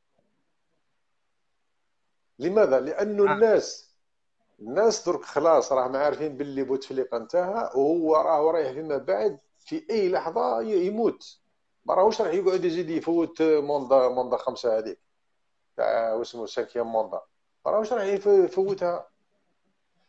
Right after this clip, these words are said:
Speaker 1: هو فقط راهم رايحين يفوتوا المرحلة من أجل على جال باش هي تسمح لهم باش يعاودوا يرتبوا الأمور، ولكن رايحين هما تفرض عليهم بعض الأشياء،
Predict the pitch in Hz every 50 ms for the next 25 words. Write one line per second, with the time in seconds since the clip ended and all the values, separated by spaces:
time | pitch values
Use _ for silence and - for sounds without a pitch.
0 | _ - 107 120 160 196 233 220 214 196 180 202 202 - 214 214 214 196 185 180
1 | 180 190 180 160 165 170 170 165 156 135 - 233 254 247 - 240 214 190 185 196
2 | 175 151 147 160 170 185 233 240 214 196 175 175 - 196 220 208 185 202 185 156
3 | 175 180 175 147 156 165 151 147 165 143 127 151 151 143 135 - - - 139 139
4 | 143 135 175 196 196 233 240 233 - _ _ _ _ - 123 - - 165 156 160
5 | 175 170 156 147 175 165 165 170 170 - - 139 143 165 151 151 - - 143 143
6 | 147 143 - - - - _ _ _ _ _ _ _ _ _ _ _ _ _ _
7 | _ - 107 117 160 185 180 - 247 254 226 - - 117 151 170 185 190 185 185
8 | 202 247 269 254 202 - 147 151 147 143 135 123 - - - - - 180 170 170
9 | 175 196 220 240 220 214 214 220 208 185 196 196 - - - - 190 190 185 175
10 | -